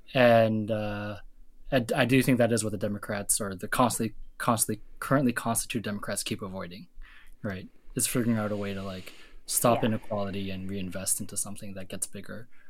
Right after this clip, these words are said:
Speaker 1: for everyone.
Speaker 2: Totally.
Speaker 1: And, um, that's where I am sympathetic to this idea. Like, I think,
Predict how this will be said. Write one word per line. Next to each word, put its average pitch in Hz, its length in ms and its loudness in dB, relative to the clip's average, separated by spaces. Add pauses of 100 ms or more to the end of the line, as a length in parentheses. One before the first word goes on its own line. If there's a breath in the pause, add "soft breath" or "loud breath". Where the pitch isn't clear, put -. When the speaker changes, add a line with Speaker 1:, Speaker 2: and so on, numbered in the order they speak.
(200 soft breath)
Speaker 1:
for 107 260 -6
everyone. 98 420 -6
Speaker 2:
Totally. - 260 -12
Speaker 1:
And, 95 260 -8
um, 92 360 -10 (420)
that's 147 180 8
where 151 140 12
I 127 100 10
am 135 120 6
sympathetic 101 540 -2
to - 80 -8
this 95 180 -6
idea. 95 420 -8 (100)
Like, 110 240 -8 (240)
I 110 80 -6
think, - 600 -2